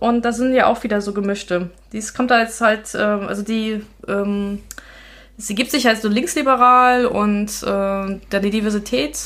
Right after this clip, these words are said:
aber die Kritik ist wohl auch sehr hoch, ähm, dass, ähm, sie halt auch aus einem reichen Elternhaus kommt und deswegen kann man jetzt nicht sagen, dass sie jetzt, ähm, die Gruppe Schwarz und, ähm, aus der Arbeiterpartei, also Arbeiterviertel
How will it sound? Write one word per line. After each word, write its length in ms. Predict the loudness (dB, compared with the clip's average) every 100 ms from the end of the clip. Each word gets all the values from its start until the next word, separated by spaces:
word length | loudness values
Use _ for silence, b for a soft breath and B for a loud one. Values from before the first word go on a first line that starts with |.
| -6
aber 200 | 0 0
die 120 | 0
Kritik 320 | -6 -4 -2
ist 180 | -2 -2
wohl 80 | 0
auch 140 | 0
sehr 180 | 2 0
hoch, 380 | 2 -2 -2 -4
ähm, 460 | -2 0 0 0 0
dass, 440 | -2 -4 -6 -8
ähm, 360 | -6 -4 -4 -6
sie 200 | -2 2
halt 160 | 2 2
auch 100 | 0
aus 200 | -2 -2
einem 100 | 0
reichen 320 | 2 0 0
Elternhaus 540 | 0 2 2 2 0
kommt 320 | 0 0 2 -2
und 160 | -4
deswegen 520 | -6 -4 -2 0 -4 -4
kann 120 | -2
man 80 | -2
jetzt 180 | -2
nicht 120 | -4 2
sagen, 340 | 2 2 -2
dass 180 | -4 -4
sie 140 | -2
jetzt, 380 | -2 -4 -10 -12 b b b b b b
ähm, 440 | -2 -2 -4 -6 -8 -14 -20 -10
die 360 | -6 -2 -2 -4 -8 -20 -20 -20 -20 -18
Gruppe 540 | -6 -2 4 4 4 0 -12 -20 -14
Schwarz 520 | 2 6 6 2 -2
und, 580 | -6 -6 -8 -10 -12 -8
ähm, 320 | -6 -4 -4
aus 140 | -6 -2
der 80 | 0
Arbeiterpartei, 720 | 2 0 -4 -6 -8 -4 -2
also 180 | 0 0
Arbeiterviertel 920 | 2 2 2 0 -4 -2 -4 -2 -4